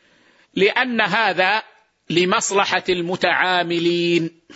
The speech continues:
فيرجع فيه إلى عرفهم،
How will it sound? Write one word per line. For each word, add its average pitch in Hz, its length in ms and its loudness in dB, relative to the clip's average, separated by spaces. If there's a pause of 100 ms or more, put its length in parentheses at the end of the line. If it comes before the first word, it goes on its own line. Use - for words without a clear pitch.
(2250)
فيرجع 180 800 0
فيه 214 540 0
إلى 190 80 2
عرفهم، 143 840 -2